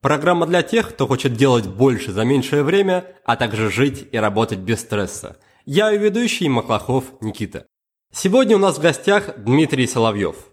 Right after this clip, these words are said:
управляющий партнер маркетингового агентства для компании со сложными услугами мигбизнес точка ру. Дмитрий занимается тем, что обеспечивает стабильный рост продаж с помощью полезного контента.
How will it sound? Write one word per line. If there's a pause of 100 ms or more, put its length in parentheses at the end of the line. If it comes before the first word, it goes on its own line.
(260)
управляющий
партнер
маркетингового
агентства
для
компании
со
сложными
услугами
мигбизнес
точка
ру. (280)
Дмитрий
занимается
тем,
что
обеспечивает
стабильный
рост
продаж
с
помощью
полезного
контента.